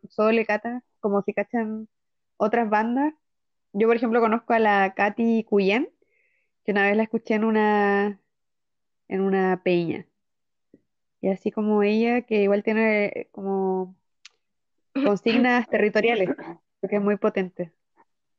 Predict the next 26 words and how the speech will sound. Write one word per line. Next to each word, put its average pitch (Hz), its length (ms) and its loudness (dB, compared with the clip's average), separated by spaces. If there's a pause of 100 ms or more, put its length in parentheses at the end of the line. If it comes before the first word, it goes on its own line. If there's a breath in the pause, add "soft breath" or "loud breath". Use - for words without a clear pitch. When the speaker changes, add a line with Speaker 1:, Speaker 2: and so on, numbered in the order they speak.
(400 loud breath)
Speaker 2:
Oh, 233 220 0
sí, 254 180 0
a 247 60 4
mí 247 120 2
me 240 60 2
encantan, 233 480 -2
por 254 120 0
ejemplo, 269 380 0
las 240 180 2
Nituya 233 540 0
Niyuta, 240 540 0 (320)
igual 247 320 -2
las 269 140 -2
cabras 269 360 0
de 240 340 0
Pucuyén, 240 720 0 (600 soft breath)
que 208 80 -16
son 233 160 -6
muy 220 160 0
bacanes. 226 480 -2 (1080 soft breath)
Em, 185 800 -2 (960 loud breath)
la 214 160 0
Vane 240 300 0
Rebol 226 420 -2
también. 196 520 -10 (1500)
Chicas 233 260 -10